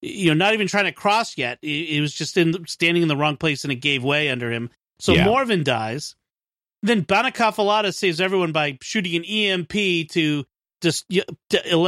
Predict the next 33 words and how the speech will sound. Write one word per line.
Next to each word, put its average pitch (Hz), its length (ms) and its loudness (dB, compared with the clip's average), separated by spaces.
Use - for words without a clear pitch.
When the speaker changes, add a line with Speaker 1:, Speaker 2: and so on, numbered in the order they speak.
Speaker 1:
electromagnetic 175 640 0
pulse 190 440 -2
the, 147 340 2
the, 135 340 2
uh, 123 240 -2
flying, 190 400 2
the 156 180 0
angels 170 260 0
who'd 160 140 0
come 156 160 0
flying 156 320 0
down 151 220 0
to 135 100 -2
attack 165 380 -2
them. 120 280 -4
Um, 127 340 0
and 160 160 4
then 165 280 2
Foon 247 640 2
Speaker 2:
And, 139 100 -4
Speaker 1:
sacrifices 135 560 2
Speaker 2:
and, 117 100 4
Speaker 1:
herself. 123 240 2
Speaker 2:
and 113 80 4
he, 151 320 2
and 117 160 2
he 135 160 2
therefore 110 440 2
dies 80 480 0
because 85 440 2
Speaker 1:
And 170 80 4
he, 95 100 4
Speaker 2:
he's, 87 280 0